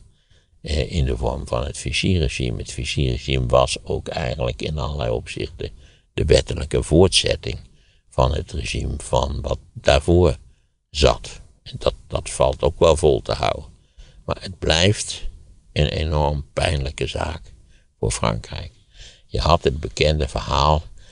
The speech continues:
dat elk jaar wordt natuurlijk D-Day herdacht, zes juni vierenveertig. En in de jaren van de Gaulle,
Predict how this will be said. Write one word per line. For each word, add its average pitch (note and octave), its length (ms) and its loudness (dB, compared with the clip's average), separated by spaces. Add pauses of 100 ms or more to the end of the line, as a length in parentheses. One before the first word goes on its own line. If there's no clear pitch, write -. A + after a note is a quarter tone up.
(240)
dat - 240 2
elk D#2+ 320 6
jaar C2+ 240 2
wordt C2 260 2
natuurlijk B1+ 440 -4
D-Day D2 440 4
herdacht, D2 480 0
zes - 320 -4
juni B1 340 -6
vierenveertig. - 920 -6 (580)
En B1 260 -2
in - 220 -6
de D2 100 -4
jaren C#2 400 2
van B1+ 220 0
de B1 100 -2
Gaulle, D2+ 400 2